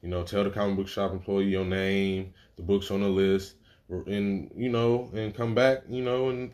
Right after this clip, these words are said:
spend two ninety-nine to four ninety-nine per issue on average, you know, and just enjoy,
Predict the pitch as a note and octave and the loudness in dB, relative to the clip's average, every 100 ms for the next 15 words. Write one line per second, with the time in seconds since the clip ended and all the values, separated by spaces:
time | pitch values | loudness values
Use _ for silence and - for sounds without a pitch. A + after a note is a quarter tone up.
0 | - - A#2+ B2+ B2+ - C3+ B2+ B2+ B2+ | -16 -8 -2 -2 -2 -4 -2 0 0 0
1 | C3 B2+ A2+ B2 C3 B2+ B2+ B2+ B2+ - | 0 -2 -2 -2 0 0 0 0 -2 -2
2 | A#2 C#3 D#3 C#3 C#3 - - G#2+ F2 G#2+ | -2 0 -2 -4 -6 -8 -6 -6 0 2
3 | D#3 G2+ A#2 - - - _ _ - B2 | 2 2 -2 -4 -14 -20 _ _ -6 -2
4 | A2+ B2+ A2 B2 D3 C#3+ C#3+ G#3 - | 2 2 4 2 2 4 6 4 2